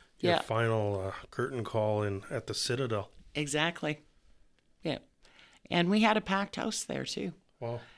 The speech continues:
Speaker 2: It, it, you know, for a little, little tiny town, uh, with just a bunch of farmers and whatever else we happened to be, actors, it,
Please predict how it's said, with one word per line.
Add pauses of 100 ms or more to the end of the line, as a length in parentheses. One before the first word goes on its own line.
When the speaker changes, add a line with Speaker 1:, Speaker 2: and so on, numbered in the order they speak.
(180)
Speaker 2:
It, (380)
it, (260)
you
know,
for
a
little, (200)
little
tiny
town, (1120)
uh,
with
just
a
bunch
of
farmers
and (1000)
whatever (220)
else
we
happened
to
be, (1080)
actors, (200)
it,